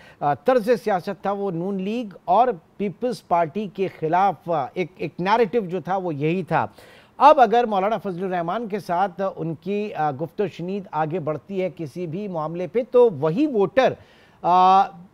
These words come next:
उसको accept करेगा पीटीआई का वही voter, या फिर मौलाना का जो voter है, उनका जो vote bank है, उसके लिए ये काबिल कबूल होगा?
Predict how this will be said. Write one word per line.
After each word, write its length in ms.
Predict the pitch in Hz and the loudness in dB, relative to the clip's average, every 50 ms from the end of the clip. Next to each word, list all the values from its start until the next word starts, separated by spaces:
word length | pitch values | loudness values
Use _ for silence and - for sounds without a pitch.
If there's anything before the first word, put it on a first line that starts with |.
| _ _ | _ _
उसको 340 | - 190 - - - 240 247 | -4 -4 -4 -2 2 4 6
accept 540 | 226 196 - - - - - 254 - - - | 6 4 2 -2 -6 -4 -4 -4 -4 -4 -2
करेगा 400 | - 247 240 247 247 233 269 262 | 0 2 4 4 2 2 -2 -4
पीटीआई 520 | - - 220 208 - 208 220 220 220 226 | -4 -4 -6 -6 -2 0 2 2 2 2
का 140 | 220 233 226 | 0 0 -2
वही 200 | 202 208 202 220 | 0 0 -2 -2
voter, 380 | 233 226 233 226 - 247 254 208 | 0 0 0 0 0 -2 -4 -2
या 160 | 165 175 175 | 0 0 0
फिर 240 | - - 262 277 277 | 0 -2 -4 -4 -2
मौलाना 440 | 208 180 160 147 151 180 233 302 302 | 0 0 0 0 0 0 0 -2 -2
का 140 | 240 262 | -2 -2
जो 120 | 240 214 208 | -2 -2 -2
voter 380 | 165 165 180 160 - 196 175 | -2 -4 -4 -4 -4 -6 -6
है, 100 | 156 190 | -4 -4
उनका 300 | 240 214 180 151 - 262 | -4 -4 -4 -4 -2 -2
जो 140 | 254 247 247 | -2 -2 -2
vote 200 | 190 156 175 165 | -2 -2 -4 -6
bank 400 | 131 117 113 165 196 214 175 - | -4 -4 -4 -4 -4 -4 -6 -4
है, 200 | 196 180 135 - - | -4 -4 -4 -4 -6
उसके 240 | 151 - - - 220 | -10 -10 -8 -10 -8
लिए 260 | 214 214 214 214 208 | -6 -6 -4 -4 -4
ये 60 | 202 | -6
काबिल 400 | 202 _ - 156 160 160 190 208 | -6 _ -6 -6 -6 -4 -6 -8
कबूल 380 | 208 - 170 165 156 185 208 180 | -8 -8 -10 -10 -8 -6 -6 -6
होगा? 320 | 147 180 214 233 311 330 | -6 -6 -6 -8 -10 -10